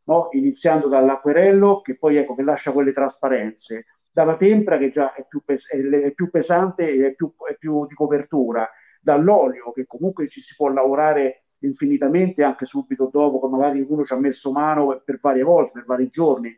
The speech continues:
ti dà questa possibilità. Ecco, poi il maestro, insomma, queste tecniche le conosce tutte quante, adesso magari ci dirà un po' le sue, le sue opere, come le ha realizzate, diciamo, però ecco, le, le tecniche sono, sono un po' queste, se vogliamo.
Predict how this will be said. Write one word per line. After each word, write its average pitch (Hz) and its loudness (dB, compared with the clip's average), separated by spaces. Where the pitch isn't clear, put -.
ti 131 -8
dà 143 0
questa 151 0
possibilità. 139 -4
Ecco, - -2
poi 175 2
il - -12
maestro, 160 -2
insomma, 143 -2
queste 151 -6
tecniche 139 -2
le 131 4
conosce 131 0
tutte 143 -4
quante, 170 0
adesso 127 -8
magari 139 -6
ci 135 -6
dirà 131 -2
un 147 -4
po' 160 2
le 156 4
sue, 160 2
le 165 0
sue 165 0
opere, 180 2
come 160 -2
le 147 2
ha 143 0
realizzate, 139 -2
diciamo, 123 -16
però 156 0
ecco, 131 -6
le, 117 -14
le 127 -20
tecniche 143 -6
sono, 120 -14
sono 120 -20
un - -20
po' - -8
queste, - -6
se - -20
vogliamo. 110 -12